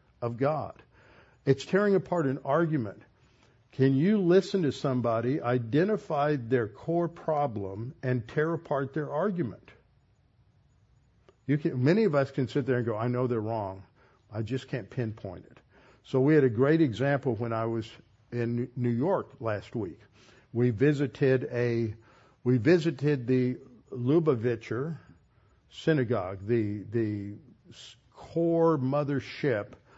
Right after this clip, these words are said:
of the whole Chabad movement. And I don't know how much you know about it. Some of you have been to Israel, you know a little bit about it, but there was a rabbi,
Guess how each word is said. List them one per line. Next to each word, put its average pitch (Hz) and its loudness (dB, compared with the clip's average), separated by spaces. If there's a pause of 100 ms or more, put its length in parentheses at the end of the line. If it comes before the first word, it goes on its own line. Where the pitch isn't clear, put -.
(360)
of 113 0
the 117 -2
whole 139 0
Chabad 123 2
movement. 107 -4 (560)
And 117 0
I 113 2
don't 139 -2
know 131 2
how 135 0
much 127 -2
you 117 -2
know 135 0
about 131 2
it. 131 -4
Some 123 -2
of 120 -4
you 117 -4
have 107 -6
been 117 -4
to 110 -4
Israel, 127 0
you 117 -2
know 110 -4
a - -4
little 123 -2
bit 117 -2
about 113 -2
it, 110 -6
but 110 -6
there 127 0
was 120 -4
a 113 -6
rabbi, 123 0